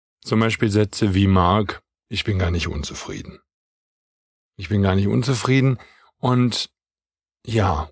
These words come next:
reicht das? Und die Antwort ist nein. Ganz ehrlich, die Antwort ist nein, weil es reicht nicht, dass du nicht unzufrieden bist. Und mir persönlich ist natürlich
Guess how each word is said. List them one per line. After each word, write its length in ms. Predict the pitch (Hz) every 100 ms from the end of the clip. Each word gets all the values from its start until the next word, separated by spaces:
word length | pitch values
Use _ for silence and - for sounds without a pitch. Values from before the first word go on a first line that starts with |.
| _
reicht 360 | 120 139 - -
das? 340 | - - - - _ _ _ _ _ _ _ _
Und 100 | 139
die 80 | 139
Antwort 240 | 107 117
ist 80 | 117
nein. 380 | 156 98 78 - _ _ _ _ _ _ _ _ _ -
Ganz 220 | 139 131
ehrlich, 380 | 135 147 175 - 113
die 80 |
Antwort 260 | 104 117 127
ist 140 | 127
nein, 320 | 135 143 123 104
weil 200 | 110 104 _ _ _
es 300 | 131 120 - -
reicht 540 | 113 117 147 143 -
nicht, 400 | 135 151 147 -
dass 160 | 143 117
du 140 | 135
nicht 260 | 120 110 -
unzufrieden 600 | 107 87 78 92 82 73
bist. 400 | - - - - _
Und 220 | - 107
mir 160 | 113 135
persönlich 640 | 131 110 123 139 139 127 - - - _ _ _ _ _
ist 300 | 127 104 - _ _ -
natürlich 680 | 127 110 160 180 139 -